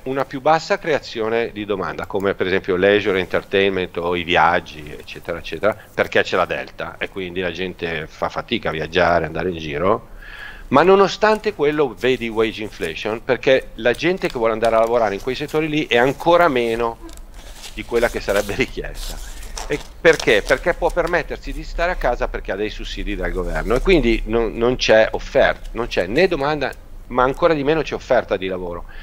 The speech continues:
È veramente una situazione molto complicata che tutta questa serie di sussidi, politiche monetarie, eccetera, eccetera, ha, e, e i, i, le disruption sulla supply chain, eh, de-, che derivano da quello che abbiamo appena vissuto, hanno,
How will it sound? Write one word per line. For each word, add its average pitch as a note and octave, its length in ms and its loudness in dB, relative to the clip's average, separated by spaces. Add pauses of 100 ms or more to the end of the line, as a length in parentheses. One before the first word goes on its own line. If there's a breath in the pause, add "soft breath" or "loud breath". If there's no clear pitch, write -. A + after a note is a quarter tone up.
(580 loud breath)
È F3 180 6
veramente D#3 440 4
una D3+ 100 0
situazione B2 420 -4
molto C3+ 400 -2
complicata A2 720 -2
che A#2+ 140 -10
tutta F#3 280 0
questa B2 280 -4
serie A#2+ 300 0
di G#2+ 160 -10
sussidi, G2+ 720 -6
politiche G2+ 400 -4
monetarie, G#2 480 2
eccetera, E3 320 0
eccetera, A#2 520 2
ha, G#2+ 240 2 (140)
e, B2 340 4 (760 soft breath)
e F2+ 400 -4
i, F2+ 400 -6
i, G2 80 -6
le G2+ 180 2
disruption G#2 600 2
sulla - 200 -8
supply G2 380 -4
chain, F#2 500 -2
eh, E2 380 -8
de-, D#2 360 -4
che E2+ 120 -6
derivano E2+ 400 2
da D#2+ 240 0
quello D#2+ 240 -6
che D#2+ 80 -4
abbiamo F2 240 2
appena G#2+ 240 2
vissuto, C#3 520 2
hanno, C#3 520 4